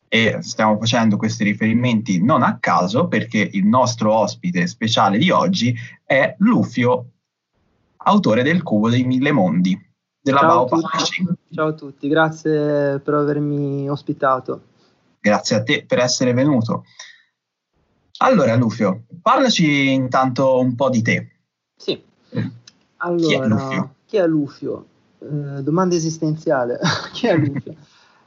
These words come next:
Speaker 2: Eh, nulla, sono un appassionato di fantasy, sci-fi, fumetti, disegno in generale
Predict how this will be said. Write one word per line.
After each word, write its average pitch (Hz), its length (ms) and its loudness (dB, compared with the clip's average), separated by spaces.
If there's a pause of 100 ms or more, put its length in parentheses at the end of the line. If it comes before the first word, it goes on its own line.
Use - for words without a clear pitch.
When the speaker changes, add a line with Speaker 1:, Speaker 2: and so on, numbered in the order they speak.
(220)
Speaker 2:
Eh, 190 400 2
nulla, 196 340 2
sono 190 880 2
un 185 100 0
appassionato 190 880 0
di 165 760 -2
fantasy, 143 960 -2
sci-fi, 139 1600 -2
fumetti, 156 880 -4
disegno 139 400 -4
in 135 60 -6
generale 175 840 0